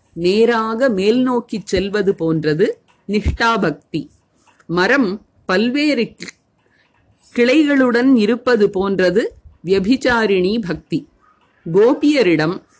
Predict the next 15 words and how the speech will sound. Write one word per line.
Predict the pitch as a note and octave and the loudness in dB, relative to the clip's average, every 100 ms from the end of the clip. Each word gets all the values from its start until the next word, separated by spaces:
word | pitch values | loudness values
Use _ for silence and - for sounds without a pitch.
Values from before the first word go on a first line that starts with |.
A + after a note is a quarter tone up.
| _ | _
நிஷ்டா | G3 G3+ - C#4 C4+ | -6 -6 -4 -2 0
பக்தி | B3 G3+ - A3 | -2 -6 -6 -4
இருந்தது. | A#3 F3 F#3 E3+ D3+ C3+ - _ _ _ _ _ | 0 0 0 0 0 -2 -4 _ _ _ _ _
கழுத்தில் | - G#3 A#3+ D4 - C4+ C#4+ D#4+ _ _ _ _ | -2 0 0 -2 -4 -4 -4 -8 _ _ _ _
மஞ்சள் | F3+ F#3 G#3+ A3+ C4+ | -4 0 2 2 2
நிற | C#4+ A#3 F#3+ G3 | 2 2 0 0
மாலை | E3+ F3+ A3+ B3 | -2 0 0 0
அணிந்த, | G3 D#3+ E3 D#3+ A3+ - _ _ _ _ | 0 0 0 -2 -6 -8 _ _ _ _
தலையில் | F#3 G3+ B3 C4 C4 C#4 - - | -2 2 2 0 -2 -2 -6 -8
மயிலிறகு | E3+ G#3 C4+ D4 B3 G3 F#3 | -2 0 2 2 2 0 -2
சூடிய | - F#3 F#3 F3 E3+ D4 - _ - | -2 -2 -2 0 -2 -2 -10 _ -12
இடைச்சிறுவனான | G3+ G3+ D4+ D4+ C#4 A3+ A3 G#3 F#3+ F#3 F#3+ F#3+ - - | -4 0 0 0 -2 2 2 0 -2 -2 -2 -4 -10 -8
பிருந்தாவன | D#3+ F#3+ A3+ C#4+ D4 C4+ G3+ | -4 0 0 0 0 -2 -6
கிருஷ்ணனை | - F#3 - A#3+ B3+ G#3+ - | -6 -8 -6 -4 -2 -2 -4
தவிர | E3 E3 G#3 A#3 D3+ | -4 -2 0 0 -2